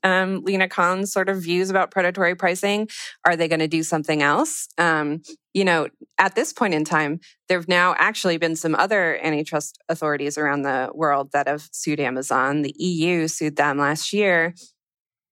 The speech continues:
alleging that, um, the way that they structure the buy box, which is you know, when you go to a product and it says buy, it automatically picks who you're gonna buy it from.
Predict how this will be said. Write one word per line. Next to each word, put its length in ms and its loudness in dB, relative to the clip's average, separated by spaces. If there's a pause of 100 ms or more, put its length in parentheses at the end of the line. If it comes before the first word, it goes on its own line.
(200)
alleging 500 2
that, 380 4
um, 420 2 (180)
the 100 2
way 200 2
that 160 -2
they 140 0
structure 640 -2
the 120 -4
buy 280 2
box, 600 -2
which 200 -6
is 320 -2 (540)
you 80 2
know, 160 2
when 120 2
you 100 2
go 120 4
to 120 4
a 80 2
product 640 2
and 100 2
it 180 0
says 200 -2
buy, 360 4
it 180 0
automatically 580 2
picks 520 -4
who 300 0
you're 200 -4
gonna 200 0
buy 220 2
it 120 -6
from. 480 -6